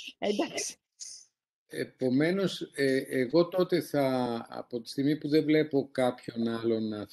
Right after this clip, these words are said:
Speaker 2: θέλει να, να ρωτήσει ή να σχολιάσει κάτι, ε, θα ήθελα να,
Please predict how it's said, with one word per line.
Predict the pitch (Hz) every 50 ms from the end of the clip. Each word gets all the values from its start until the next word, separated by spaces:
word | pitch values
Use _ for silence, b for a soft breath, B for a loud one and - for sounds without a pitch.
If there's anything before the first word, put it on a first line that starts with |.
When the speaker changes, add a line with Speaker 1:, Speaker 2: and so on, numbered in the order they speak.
| -
Speaker 2:
θέλει | _ 117 113 110 107 107 104
να, | 104 104 104 104 101 98 95 - _ _
να | 101 101 98 98 98
ρωτήσει | 95 98 95 92 - - 113 113 107 - - - 113
ή | 107 104 107
να | 107 101
σχολιάσει | 98 - - - 104 101 98 101 104 104 104 101 - - 98
κάτι, | - - 101 98 95 95 - - 120 123 135 139 - - - - - _ _ - _ _ _ _ _ _ _
ε, | - 117 113 110 107 107 107 107 107 104 101 - - _ - - - -
θα | 131 120 117 117 120
ήθελα | 127 139 170 165 - 208 196 196 185 180
να, | 175 156 147 - -